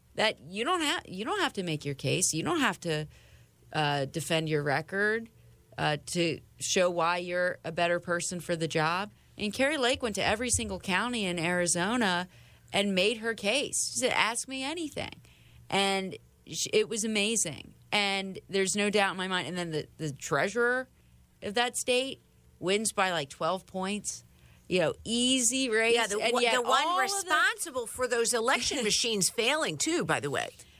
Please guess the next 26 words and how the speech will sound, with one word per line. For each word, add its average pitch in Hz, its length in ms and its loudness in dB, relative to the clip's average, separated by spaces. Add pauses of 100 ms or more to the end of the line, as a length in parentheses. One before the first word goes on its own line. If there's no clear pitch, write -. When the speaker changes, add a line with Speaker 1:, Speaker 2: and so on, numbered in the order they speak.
(140)
Speaker 1:
And 240 200 0 (160)
all 349 480 4
the 359 100 -8
other 311 400 0
candidates, 208 1040 -2
you 185 160 0
know, 160 400 2 (420)
just, 175 480 2 (600)
oh, 240 180 0 (240)
they 185 240 -2 (160)
just 226 440 0
can't 202 340 -4
get 180 200 2
across 170 440 0
the 160 100 -6
finish 160 420 -6
line. 143 300 -4
It, - 220 0
it's - 260 2
absurd. 151 720 -4 (320)
People 220 320 2
see 220 220 0
what's 196 200 0
happening, 147 800 -2 (480)
and 190 480 0 (680)
they're 233 200 2